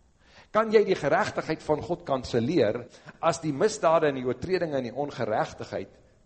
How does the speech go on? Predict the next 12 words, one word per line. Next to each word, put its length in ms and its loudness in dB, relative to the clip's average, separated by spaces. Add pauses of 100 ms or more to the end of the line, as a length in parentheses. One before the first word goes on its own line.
(800)
reeds 680 4
op 200 2
hom 240 4
was, 300 -4
wat 280 0
ons 280 0
nog 260 -2
moet 220 -4
doen? 300 -8 (720)
As 180 2
hy 240 4
reeds 520 4